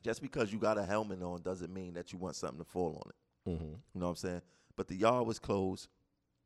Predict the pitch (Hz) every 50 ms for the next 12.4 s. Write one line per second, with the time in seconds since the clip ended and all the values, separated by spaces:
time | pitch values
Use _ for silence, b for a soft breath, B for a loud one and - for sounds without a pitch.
0 | _ _ _ _ - - 107 107 107 123 127 139 139 104 110 104 - - 135 123
1 | 123 113 107 98 92 90 85 - 95 98 95 92 92 101 113 107 95 87 - -
2 | 87 87 78 87 92 90 85 80 85 87 85 85 - - 92 92 85 73 - _
3 | _ - 80 78 80 78 78 - - _ _ - _ _ _ _ b b b b
4 | b b b b b b - 92 104 117 117 117 104 101 104 104 107 104 98 95
5 | 92 90 92 85 - 98 95 92 95 98 101 98 92 90 82 92 92 95 98 98
6 | 92 87 92 85 85 80 87 90 90 90 90 90 90 90 87 - 90 90 82 78
7 | 90 87 87 82 85 85 87 85 85 - 101 95 90 90 82 82 - _ b b
8 | b b b b b b - - - 101 101 104 107 107 104 98 85 80 92 -
9 | - 90 104 110 110 104 98 92 90 - - - _ _ _ _ _ _ _ _
10 | _ _ _ _ _ _ _ _ _ _ _ _ _ _ _ - 71 - _ -
11 | 98 104 120 117 117 110 110 110 110 - 95 - - 113 110 104 101 95 95 92
12 | 90 87 82 85 101 107 92